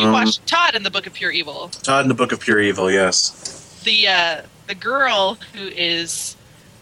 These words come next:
Speaker 1: there are two girls vying for the part of the lead in the play. One is the daughter of Minnie Driver's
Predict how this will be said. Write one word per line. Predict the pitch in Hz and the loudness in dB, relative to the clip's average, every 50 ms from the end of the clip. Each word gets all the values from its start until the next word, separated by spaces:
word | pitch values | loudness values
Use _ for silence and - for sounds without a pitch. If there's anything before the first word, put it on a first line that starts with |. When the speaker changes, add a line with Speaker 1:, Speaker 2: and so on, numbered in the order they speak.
| - - - - | -20 -20 -12 -6
Speaker 1:
there | - 202 190 196 | -2 0 2 2
are | 190 | 2
two | 185 - 220 214 | 2 0 -2 -2
girls | 185 185 190 185 185 180 175 175 170 - - - | -2 2 2 4 4 4 2 2 0 -4 -8 -10
vying | - - 196 180 170 170 175 175 175 | -4 -2 0 0 2 0 0 -2 -4
for | - 185 175 | -6 -6 -6
the | 175 165 | -6 -8
part | - - 170 165 170 165 - - - - - | -8 -6 -4 -4 -4 -4 -6 -10 -18 -14 -8
of | - 175 160 151 | -6 -6 -6 -6
the | - 170 156 160 151 156 156 | -10 -8 -6 -6 -4 -4 -4
lead | 151 156 165 190 196 190 170 151 147 147 156 151 - 147 - | -4 -4 -4 -2 -2 -2 -2 -4 -4 -4 -6 -6 -8 -12 -10
in | - 143 165 160 | -8 -8 -6 -8
the | 160 | -8
play. | 160 - 170 156 151 147 147 151 165 170 - - - - - - - - - - - - - | -8 -6 -6 -4 -4 -4 -6 -8 -8 -10 -14 -18 -20 -20 -20 -20 -20 -20 -20 -20 -20 -20 -20
One | - 180 196 202 196 196 185 | -12 -4 -2 0 0 2 0
is | 185 180 170 160 160 | 0 -2 -2 -4 -6
the | 175 180 | -4 -2
daughter | 180 180 175 170 170 170 | 0 2 4 4 4 4
of | 175 165 | 2 0
Minnie | 170 165 160 160 156 | -2 -6 -6 -6 -8
Driver's | 147 170 170 165 165 160 165 160 160 156 151 147 151 156 156 160 160 | -6 -2 0 2 2 2 0 -2 -4 -6 -6 -6 -4 -4 -6 -6 -8